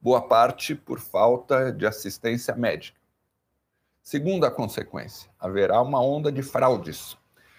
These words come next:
o mar de dinheiro despejado nos mercados permitirá a executivos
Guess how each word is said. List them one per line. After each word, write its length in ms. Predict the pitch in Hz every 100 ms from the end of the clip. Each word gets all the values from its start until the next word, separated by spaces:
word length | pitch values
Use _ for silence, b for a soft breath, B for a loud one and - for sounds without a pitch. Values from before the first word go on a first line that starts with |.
| b b -
o 80 | 131
mar 480 | 117 135 165 170
de 140 | 135 127
dinheiro 680 | 101 95 95 110 127 147 139
despejado 880 | 107 - 98 85 85 90 104 127
nos 200 | 120 95
mercados 600 | 92 98 - 104 117 151
permitirá 920 | - 127 123 139 - - 95 113 135 170 _ _ _ _ _ _ _ _ 123
a 200 | 113 -
executivos 1120 | - 185 156 156 151 - 147 107 82 - -